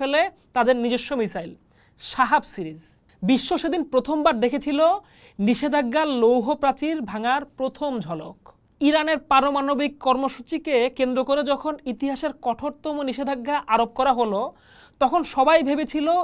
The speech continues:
ইরানের কোমর ভেঙে গেছে। কিন্তু ইরান এই চ্যালেঞ্জকেই সুযোগে পরিণত করে। তারা বিশ্বজুড়ে গড়ে তোলে ভুতুড়ে কোম্পানির এক জটিল জাল,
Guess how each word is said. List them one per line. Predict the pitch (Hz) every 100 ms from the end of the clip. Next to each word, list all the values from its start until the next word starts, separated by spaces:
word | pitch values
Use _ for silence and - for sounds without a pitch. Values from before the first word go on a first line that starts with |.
| - 254
ইরানের | 262 262 247 -
কোমর | 269 269 233
ভেঙে | 226 214 170
গেছে। | - 180 185 _ _ _ _ _ -
কিন্তু | 311 302 330 269
ইরান | 294 262 190 185 254
এই | 254 254
চ্যালেঞ্জকেই | 247 277 254 - 320 -
সুযোগে | - 247 254 240
পরিণত | 240 214 196 180 160
করে। | - - _ _ _ _ -
তারা | 233 262 214
বিশ্বজুড়ে | 226 - 277 277 285 233
গড়ে | 247 247
তোলে | 269 285 190 175
ভুতুড়ে | 220 262 262 262
কোম্পানির | 247 233 254 277 294 285 - 226
এক | 190 175 170
জটিল | 226 226 214 175
জাল, | 170 156